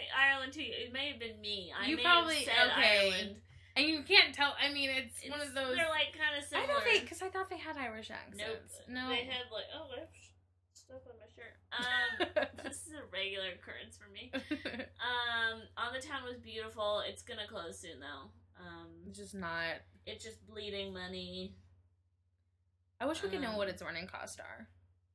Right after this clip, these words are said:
Speaker 1: Yeah, I know they made a serious effort to reduce them. After they opened, they were like,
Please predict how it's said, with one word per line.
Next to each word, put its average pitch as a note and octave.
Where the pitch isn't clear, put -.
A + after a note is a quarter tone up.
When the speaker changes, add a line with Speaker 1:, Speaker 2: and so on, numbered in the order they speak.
Speaker 1:
Yeah, F#3+
I A#3+
know C4+
they C#4+
made A3+
a G#3
serious A3
effort G3+
to B3+
reduce G3
them. C#4
After G#3+
they G#3
opened, A#3
they G3+
were F#3
like, F3